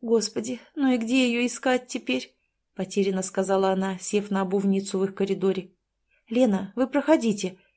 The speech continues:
сказала Надя, тоже встревожившись. Сон мигом слетел с неё. «Давайте я вам валерьянки дам. Не надо так волноваться. Ну, может, загулялась где. Всё будет хорошо». «Не знаю». По лицу Лены потекли слёзы.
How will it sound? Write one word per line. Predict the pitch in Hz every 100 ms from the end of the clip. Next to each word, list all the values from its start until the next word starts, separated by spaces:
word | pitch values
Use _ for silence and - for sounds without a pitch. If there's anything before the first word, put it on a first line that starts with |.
| -
сказала | - 190 185 180
Надя, | 185 175 185
тоже | 185 196 180
встревожившись. | - 180 185 180 170 - 180 - _ _ _ _
Сон | - - 254 240
мигом | 247 240 180
слетел | - 190 190 185
с | 185
неё. | 185 185 175 - _ _ _ _ -
«Давайте | 269 311 320
я | 214
вам | 214 208
валерьянки | 214 240 226 208 185 185
дам. | 175 185 185 _ _ -
Не | 233
надо | 226 226 214
так | 214 208
волноваться. | 202 202 190 190 185 196 - _ -
Ну, | 285 294
может, | 277 254 226
загулялась | 220 220 240 240 233 202
где. | 196 196 202 202 - _
Всё | - - 311
будет | 247 247
хорошо». | 247 240 - 190 175 _ _ _ _ _ _ -
«Не | 240 226
знаю». | 202 214 214 220 214 - _ _ -
По |
лицу | 185 190 190 196
Лены | 202 208
потекли | 202 196 196 185 190
слёзы. | - 185 175 180